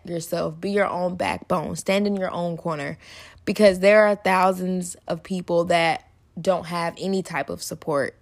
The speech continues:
as far as people, financial support, uh, mental support, any of that, and they still get through it. So no one, if you feel like no one's clapping for you in your corner, clap for yourself, sis, because you don't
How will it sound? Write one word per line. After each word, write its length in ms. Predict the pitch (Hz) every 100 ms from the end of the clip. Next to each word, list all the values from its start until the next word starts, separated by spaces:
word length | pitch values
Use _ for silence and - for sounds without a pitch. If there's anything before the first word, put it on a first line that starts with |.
| -
as 180 | 160 156
far 260 | - 180 160
as 240 | 160 170
people, 800 | - 233 214 208 190 180 175 175 - - -
financial 560 | 180 160 175 185 185
support, 680 | 175 175 - 180 170 165 - - - - - _
uh, 160 | - 202
mental 440 | 170 196 214 208
support, 460 | 185 185 - 180 -
any 280 | 160 208 208
of 80 | 185
that, 320 | 165 156 -
and 120 | 165
they 140 | 165 170
still 340 | - 175 175
get 280 | 175 - -
through 140 | 165
it. 200 | 160 -
So 460 | - 180 165 165 165 _ _ _ _ _ _ _ _ _ _ _ - _ _
no 240 | 202 202 220
one, 480 | 220 208 208 208 202
if 120 | - 226
you 60 |
feel 120 | 214
like 140 | 226 208
no 160 | 190
one's 240 | 196 196 190
clapping 420 | - 175 170 180
for 120 | 170
you 200 | 170 165
in 100 | 165
your 140 | 165 165
corner, 440 | - 160 160 160 - _ -
clap 260 | 311 392
for 80 | -
yourself, 420 | 165 190 165 156
sis, 460 | - 170 160 160 -
because 600 | 185 170 202 170 170 165 - - - - -
you 280 | 240 339
don't 420 | 285 269 262 247